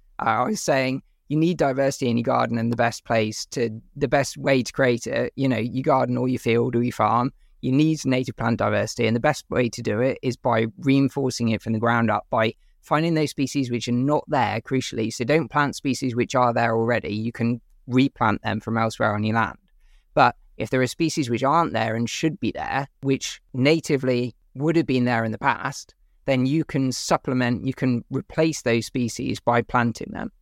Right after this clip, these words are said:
So I, I was looking for ages for, like, a decent native plants list, and I just couldn't find one. And in the end, I was like, "Well, you know what? I'll just build one."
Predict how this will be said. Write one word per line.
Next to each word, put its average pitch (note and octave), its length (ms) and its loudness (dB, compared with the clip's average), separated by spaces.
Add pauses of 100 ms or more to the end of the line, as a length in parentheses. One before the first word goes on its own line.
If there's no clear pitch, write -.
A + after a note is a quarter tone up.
So D3 300 2
I, D3 280 4
I C3+ 100 4
was C#3 180 2
looking C#3+ 400 0
for - 80 -4
ages C3 440 -2
for, C3+ 120 -4
like, B2 200 0
a B2+ 60 -4
decent B2 380 -4
native A#2 300 -2
plants C3+ 400 0
list, F2+ 240 -4
and A#2+ 80 0
I A#2+ 60 0
just A#2 180 -4
couldn't A#2 220 0
find C3+ 340 0
one. F#2 200 -6
And A#2+ 140 0
in C#3 120 2
the A#2 100 2
end, A#2 220 0
I A#2 60 2
was A#2+ 120 0
like, A#2+ 140 2
"Well, C3 140 -2
you C#3 100 0
know D#3 160 0
what? F3 160 2
I'll B2 120 2
just A2 240 -10
build A2 280 -2
one." - 220 -12